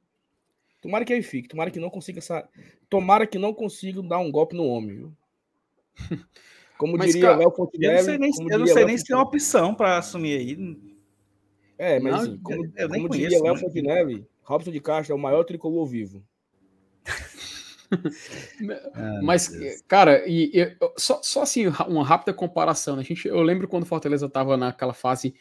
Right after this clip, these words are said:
Speaker 2: péssima nesse início de ano, até em dois mil e vinte também, qualquer coisa, o Pas-, o Paes abria uma live no Instagram,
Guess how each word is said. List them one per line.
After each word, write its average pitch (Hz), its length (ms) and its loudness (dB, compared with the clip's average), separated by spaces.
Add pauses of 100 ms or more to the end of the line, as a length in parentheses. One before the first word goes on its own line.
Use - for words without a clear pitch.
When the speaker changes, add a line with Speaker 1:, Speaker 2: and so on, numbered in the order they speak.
(560)
Speaker 2:
péssima 175 480 4
nesse 131 220 -8
início 131 220 -10
de 131 100 -12
ano, 135 300 -4
até 151 260 -4
em 220 100 -2
dois 196 220 2
mil 180 180 -8
e 165 40 -8
vinte 151 280 -12
também, 147 400 -8 (360)
qualquer 190 420 -2
coisa, 220 500 -2
o 220 80 -10
Pas-, 202 380 -8
o 175 280 -2
Paes 170 380 -2
abria 165 240 -4
uma 175 100 -4
live 160 180 -2
no 180 40 -8
Instagram, 151 400 -8